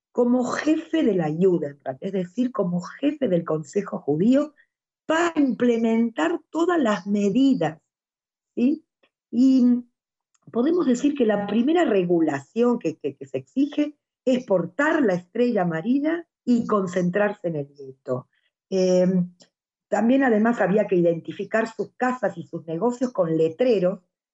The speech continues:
que dijera en griego, ¿no? Casa judía en griego y en alemán, casa judía o negocio judío. Este rabino Koretz, eh, es bastante controvertida la figura, pero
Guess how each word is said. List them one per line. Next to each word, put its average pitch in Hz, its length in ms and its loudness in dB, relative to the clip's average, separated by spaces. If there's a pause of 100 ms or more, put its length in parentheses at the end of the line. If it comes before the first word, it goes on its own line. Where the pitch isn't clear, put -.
(160)
que 185 100 -2
dijera 262 640 0 (120)
en 156 140 -6
griego, 151 360 2
¿no? 214 300 -4 (460)
Casa 269 480 -2
judía 202 380 0
en 196 80 -4
griego 277 260 0
y 247 80 2
en 196 80 0
alemán, 160 580 -2
casa 262 360 -4
judía 240 520 -2
o 190 120 0
negocio 220 760 -2 (320)
judío. 160 580 -2 (1040)
Este 311 240 0
rabino 190 540 0
Koretz, 156 680 0 (220)
eh, 143 400 -8
es 175 100 -2
bastante 185 480 -4
controvertida 156 840 0
la 147 200 -2
figura, 151 560 -4
pero 170 340 0